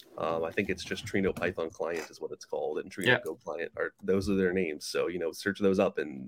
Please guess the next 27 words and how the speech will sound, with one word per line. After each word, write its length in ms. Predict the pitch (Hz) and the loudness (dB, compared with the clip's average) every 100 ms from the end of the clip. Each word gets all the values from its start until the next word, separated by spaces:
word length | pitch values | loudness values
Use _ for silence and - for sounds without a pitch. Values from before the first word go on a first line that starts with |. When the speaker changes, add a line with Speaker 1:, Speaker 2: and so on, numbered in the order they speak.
| 65 | -6
Speaker 1:
they'll 180 | 87 90 | -2 0
pop 280 | 101 92 101 | 2 4 6
right 120 | 101 | 8
up. 220 | 98 - - - - _ _ | 6 2 -20 -20 -20 _ _
Um, 480 | 113 110 107 110 117 - _ _ - | 10 10 10 8 4 -4 _ _ 10
there 180 | 117 | 12
are 120 | 131 135 | 12 12
a 40 | |
couple 300 | - 165 160 | 10 12 12
third-party 760 | - - 175 277 - 156 139 | 10 12 12 12 12 10 10
Python 400 | 113 107 101 101 | 8 8 8 6
clients, 560 | 95 95 92 175 - - _ - | 6 6 6 6 2 -8 _ 2
uh, 360 | 90 85 85 - | 4 6 4 2
being 200 | 95 85 | 0 2
featured 440 | - 101 - 85 92 | 0 0 2 2 2
at 140 | - | 0
Trino 280 | - 147 139 | 4 6 6
Fest, 440 | - 73 - - - - | 6 -2 -4 -8 -14 -6
uh, 140 | - - | -4 -2
that 160 | - | 0
are 100 | 78 | 0
coming 320 | - 92 85 - | 2 0 0 -2
right 240 | 87 87 95 | -2 2 4
around 240 | 87 90 | 4 4
the 80 | 80 | 2
corner. 380 | - 101 90 123 | 6 6 6 2
So 380 | - 76 71 | 0 2 2